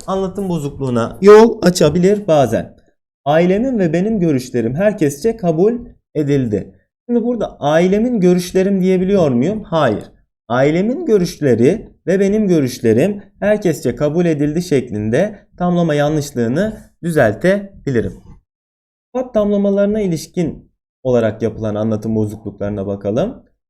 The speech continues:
İlk kuralım, biraz, birkaç, hiçbir, herhangi bir, her bir, birçok gibi belgisiz sıfatların tamladığı adlar çoğullanamaz. Yani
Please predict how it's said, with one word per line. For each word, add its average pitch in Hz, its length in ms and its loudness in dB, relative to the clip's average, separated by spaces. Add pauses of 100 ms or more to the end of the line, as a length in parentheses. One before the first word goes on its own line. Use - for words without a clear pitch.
(360)
İlk - 260 -2
kuralım, 135 520 0 (440)
biraz, 185 480 0
birkaç, 185 460 -2
hiçbir, 180 480 -2
herhangi 175 520 0
bir, 131 320 -2 (380)
her 180 260 0
bir, 170 300 -2
birçok 214 440 -4
gibi 120 280 -4
belgisiz 170 440 -2
sıfatların 170 600 -6
tamladığı 156 560 -2 (140)
adlar 185 600 -4 (340)
çoğullanamaz. 180 880 0
Yani 180 540 -4